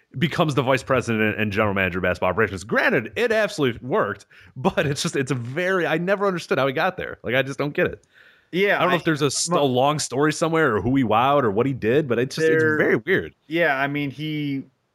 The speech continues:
Speaker 2: I mean, he has a relationship with Larry Brown, um, and, um,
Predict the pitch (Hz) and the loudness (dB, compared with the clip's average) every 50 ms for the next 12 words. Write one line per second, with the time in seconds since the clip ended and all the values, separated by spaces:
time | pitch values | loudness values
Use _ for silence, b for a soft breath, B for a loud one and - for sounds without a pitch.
0 | _ _ _ _ _ - 156 156 160 151 151 170 180 180 175 160 165 151 143 143 | _ _ _ _ _ -2 0 2 2 0 2 2 2 0 0 0 0 0 0 2
1 | 139 131 135 135 135 - - 143 131 - 143 135 - _ _ - - - - 123 | 2 2 2 0 0 -2 -8 -12 -8 -4 -4 -4 -4 _ _ -18 -16 -6 -2 0
2 | 117 117 113 104 113 117 131 135 139 139 143 147 151 151 156 - - - 117 113 | 2 2 2 2 2 2 2 2 2 2 2 0 -2 -6 -8 -12 -12 -8 -4 -2
3 | 110 107 107 107 107 107 104 104 104 104 104 107 107 107 107 B B B B B | 0 0 2 2 0 0 0 0 -2 -2 -2 -2 -2 -2 -4 B B B B B
4 | B B B B B B B B B _ _ _ 139 135 131 123 123 120 117 117 | B B B B B B B B B _ _ _ 0 2 2 4 4 4 4 2
5 | 113 110 113 113 104 113 107 107 104 104 104 104 104 107 107 107 104 101 - | 2 0 -2 -2 0 2 2 4 4 4 2 2 0 -4 -6 -8 -10 -10 -12